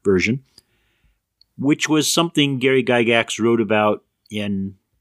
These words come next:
Dragon or even Strategic Review back in the day. And, uh, sure enough, somebody used it, and the players are all blindsided by it.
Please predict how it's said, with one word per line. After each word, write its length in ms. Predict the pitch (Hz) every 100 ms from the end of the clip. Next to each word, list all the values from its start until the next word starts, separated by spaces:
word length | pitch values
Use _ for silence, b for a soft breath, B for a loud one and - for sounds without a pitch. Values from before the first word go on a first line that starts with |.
| _ _ _
Dragon 520 | 101 120 120 113 120
or 80 | 107
even 180 | 113 110
Strategic 600 | - 117 - 131 110 -
Review 520 | 101 117 170 107 147 - _ _ _ _
back 220 | 110 -
in 80 | 107
the 100 | 95
day. 440 | 104 110 165 135 _ _ _ _ _ _ _ -
And, 400 | 120 120 113 113
uh, 320 | 113 110 101 - _ _ _ _ _ _ _ _ _
sure 260 | - - 160
enough, 460 | 165 160 - - - _
somebody 380 | - 127 120 131
used 340 | 120 123 113
it, 140 | 160 - _
and 220 | 104 101 - _ _
the 80 | 101
players 420 | - 123 120 104
are 80 | 110
all 340 | 110 107 104 _ _ _ _ _ _ _ -
blindsided 640 | 113 117 107 113 107 98
by 200 | 95 95
it. 180 | 113 -